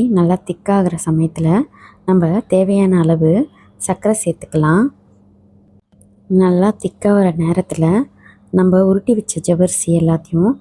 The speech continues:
இதுல சேர்த்து ஹை ஃப்ளேம்ல வச்சிடலாம். ஒரு மூணு நிமிஷத்துக்கு அதுல நம்ம எந்த கையும் வைக்காம அப்படியே வேக விடலாம். அதுக்கப்புறம் அது நல்லா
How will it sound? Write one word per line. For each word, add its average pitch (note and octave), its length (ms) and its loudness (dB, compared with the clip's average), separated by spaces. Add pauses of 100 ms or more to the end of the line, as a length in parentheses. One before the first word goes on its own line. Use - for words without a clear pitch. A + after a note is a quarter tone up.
(480)
இதுல F3+ 260 0 (220)
சேர்த்து F3+ 460 0 (180)
ஹை F3+ 220 2
ஃப்ளேம்ல F#3+ 460 0
வச்சிடலாம். D#3+ 560 -2 (520)
ஒரு G3 160 2
மூணு G3 260 2
நிமிஷத்துக்கு F#3+ 500 -2
அதுல F3 280 -2
நம்ம E3 180 0
எந்த F3 260 0
கையும் F3+ 340 0
வைக்காம E3+ 440 -2 (400)
அப்படியே F#3+ 340 0
வேக F#3+ 260 2
விடலாம். E3 480 0
அதுக்கப்புறம் F3+ 600 -2 (340)
அது F#3 140 2
நல்லா F3+ 240 2